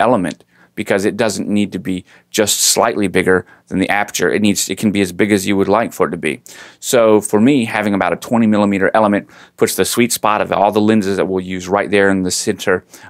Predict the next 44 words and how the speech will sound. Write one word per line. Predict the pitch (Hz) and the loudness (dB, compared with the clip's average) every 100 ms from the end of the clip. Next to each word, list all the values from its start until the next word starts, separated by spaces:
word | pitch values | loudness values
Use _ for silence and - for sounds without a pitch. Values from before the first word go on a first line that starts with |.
| - | -4
of | 92 95 87 | 0 0 -2
the, | 92 90 90 | -4 -2 -2
uh, | 90 87 - - | -4 -8 -14 -4
of | 98 92 | -2 2
the, | 95 92 95 90 - | 2 2 0 -2 -4
of | 98 | -4
the | 98 | 2
lens, | 117 139 113 104 - | 2 4 2 0 -8
and | - 104 107 104 98 - - | -2 0 2 2 -2 -8 -8
we'll | 107 | -6
just | 101 104 | -4 -4
use | 107 | 0
that | 107 | 0
sweet | - 120 - | 0 -4 -2
spot. | - 69 - | -2 -2 -2
So | - 113 - - - - - | 0 0 0 -8 -20 -10 -2
it's | - | 0
looking | 135 135 143 | 0 4 4
really | 131 120 | 6 6
nice. | 120 113 - | 4 0 -2
I've | 107 | -4
got | 101 117 | 0 -2
some | - 107 | -2 -4
three | 117 | -2
D | 120 120 | -2 -2
printed | - 113 - | -4 -6 -6
parts | - 120 123 - | -4 0 0 -2
that | 101 | -4
are | 117 | 0
coming | 113 | 0
up | 107 - | -2 -4
to | |
help | 104 101 - | -4 -4 -4
with | 101 | -6
the | 90 | -4
prototyping, | - 113 107 110 107 110 104 - - - | 0 0 0 -2 -2 -4 -6 -10 -20 -12
and | - 104 | -2 0
I | 104 | 0
still | 101 - 113 | 0 2 4
look | 104 | 4
forward | 117 113 | 2 2
to | 92 | 0
bringing | 104 101 98 98 | 0 0 0 -2
you | 110 139 104 120 139 | 0 2 2 0 -2